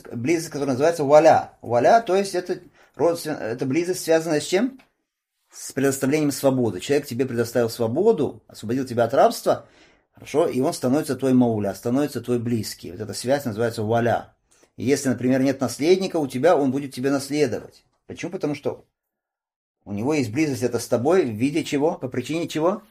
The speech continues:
Совершения этого добра его тебе. И вот, вот это валя, это право валя будет принадлежать мне, говорит Аиша. Если они согласятся, я это сделаю. Все. Барира пошла к своим хозяевам,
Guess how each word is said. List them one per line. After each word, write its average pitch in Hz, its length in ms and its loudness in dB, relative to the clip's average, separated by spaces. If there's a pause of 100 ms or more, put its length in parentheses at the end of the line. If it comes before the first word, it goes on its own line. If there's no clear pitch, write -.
Совершения 139 400 -2
этого 135 160 -4
добра 139 520 6 (220)
его 104 260 -4
тебе. 95 280 -8
И 143 80 -4
вот, 196 260 4
вот 143 240 0
это 190 240 6
валя, 156 260 8
это 147 160 6
право 160 320 8
валя 165 220 10
будет 175 220 6
принадлежать 147 360 2
мне, 185 360 2
говорит 104 340 -4
Аиша. 82 300 -4
Если 208 320 6
они 180 120 4
согласятся, 180 640 8
я 147 140 6
это 135 220 -4
сделаю. 67 440 -12
Все. - 260 -12 (1120)
Барира 269 300 8
пошла 113 680 0 (220)
к - 60 -20
своим 190 260 2
хозяевам, 113 800 0